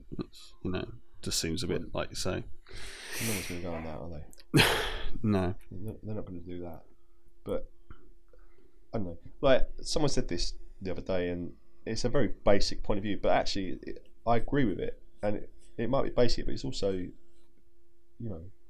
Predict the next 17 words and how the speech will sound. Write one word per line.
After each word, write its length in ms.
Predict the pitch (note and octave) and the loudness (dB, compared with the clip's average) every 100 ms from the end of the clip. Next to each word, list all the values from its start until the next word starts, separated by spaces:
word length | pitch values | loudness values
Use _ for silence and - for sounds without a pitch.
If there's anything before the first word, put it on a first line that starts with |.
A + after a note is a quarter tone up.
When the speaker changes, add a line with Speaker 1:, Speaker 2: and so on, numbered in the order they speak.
| - | -6
Speaker 2:
sound. 420 | - B2+ - - - - - - - - | 0 0 0 -6 -10 -12 -14 -16 -16 -6
Like 180 | - F2 | 2 4
someone 240 | - D3+ B2+ | 4 4 6
said, 260 | - - | 6 6
like, 260 | G#2 F2+ - - - - - - - - | 6 2 0 -6 -10 -8 -8 -8 -10 -2
these 180 | D3 C#3+ | 2 2
people 500 | C3+ - D#2 E2 A2 - - - | 2 0 0 -4 -8 -12 -14 -10
who 120 | A#2+ G#2 | -4 -4
just 280 | G#2 - | -2 -6
kind 180 | - A2 | -4 -4
of 60 | G#2+ - - - | -4 -8 -10 -6
nod 340 | A#2 B2 - | 4 6 6
through 380 | - A2 G2+ F#2 - - - - - - - - - - - - - B2 | 4 2 0 -2 -8 -12 -10 -10 -12 -16 -14 -14 -14 -14 -14 -14 -6 4
lockdown 480 | A2 - E2+ F2+ G#2 - - - - - - - - | 4 6 2 -2 -8 -10 -16 -16 -16 -16 -18 -18 -14
just 160 | - - - - | -10 -8 -8 -8
so 260 | - A2 | -2 2
easily 420 | G#2 F2+ E2 E2+ | 2 -2 -6 -8